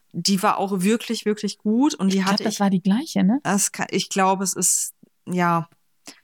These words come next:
Speaker 1: die gibt's halt auch einfach schon seit hundert
Speaker 2: Ja, ja.
Speaker 1: Jahren und, äh, es ist, glaube ich, ein ähnliches Modell.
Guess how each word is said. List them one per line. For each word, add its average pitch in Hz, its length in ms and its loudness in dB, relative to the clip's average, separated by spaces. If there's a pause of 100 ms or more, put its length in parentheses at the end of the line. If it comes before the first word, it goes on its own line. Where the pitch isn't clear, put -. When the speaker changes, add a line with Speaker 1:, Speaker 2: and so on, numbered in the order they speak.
Speaker 1:
die 196 80 -2
gibt's 185 240 0
halt 180 140 2
auch - 120 0
einfach 180 220 2
schon 190 200 0
seit 185 240 -2
hundert 202 320 2
Speaker 2:
Ja, 185 300 2
ja. 214 40 2
Speaker 1:
Jahren 202 300 2
und, 185 520 2
äh, 180 300 0
es - 140 -2
ist, 170 140 -2
glaube 165 220 0
ich, 165 120 -4
ein 160 100 -2
ähnliches 165 400 -2
Modell. 160 300 -6